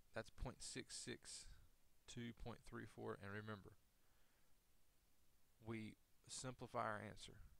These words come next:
We want a ratio of the colon. Point six six, point three four, when we write a ratio,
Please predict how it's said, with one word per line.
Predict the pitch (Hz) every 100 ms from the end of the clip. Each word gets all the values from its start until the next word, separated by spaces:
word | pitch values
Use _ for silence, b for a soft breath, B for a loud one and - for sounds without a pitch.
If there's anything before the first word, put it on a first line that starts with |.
| -
We | 104
want | 107 104
a |
ratio | 101 107 - 107
of | 98
the |
colon. | - 107 - - B -
Point | - 139 -
six | - 135 -
six, | 135 - - - -
point | 120
three | 117 120
four, | 127 120 113 B B B B
when | - 107
we |
write | 104 113 107
a |
ratio, | 98 110 113 120 110